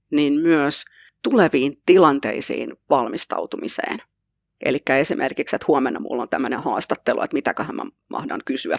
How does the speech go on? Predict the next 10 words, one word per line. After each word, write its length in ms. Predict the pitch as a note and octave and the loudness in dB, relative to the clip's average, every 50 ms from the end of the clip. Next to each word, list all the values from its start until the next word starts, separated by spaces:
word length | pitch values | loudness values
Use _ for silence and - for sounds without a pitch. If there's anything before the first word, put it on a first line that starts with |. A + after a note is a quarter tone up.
| - _ | -2 _
tai, 220 | - F#2+ - - - | 0 0 0 -2 2
tai 220 | - C3 C#3 C3 C3 | 4 4 4 4 2
vastata. 440 | A#2 B2 - - - - - - - - _ _ _ _ - _ - - _ _ _ | -2 -4 -2 -4 -4 -4 -4 -4 -6 -6 _ _ _ _ -20 _ -20 -20 _ _ _
Ja 240 | C#3+ C#3 C3 - - - _ _ _ _ - | 4 4 4 4 0 -6 _ _ _ _ 4
saattaa 480 | - F#3 F3 F3+ - - F3 E3+ E3+ | 8 8 8 8 8 6 6 8 10
olla, 340 | F#3+ G3+ G#3 F#3+ D#3+ D3 C#3 | 10 10 10 10 8 8 6
että 360 | C#3+ - _ - B2 C3 C3+ C3 | 2 0 _ 2 4 4 4 6
valveilla 500 | F#3+ F#3 F3+ F3 D#3+ D#3 C3+ C#3 C3+ - | 6 6 6 6 6 4 4 4 4 2
oleva 320 | - C3 C#3 C3+ C3 C3+ | 2 2 2 2 0 0
mielenvaeltelu 1040 | C#3 D3+ D#3 D#3 D3+ C#3 C#3 C3+ - - - - - - D#3+ - - F2 E2+ - G3+ | 0 4 4 4 4 4 2 0 2 2 2 4 4 2 0 2 0 2 2 2 -2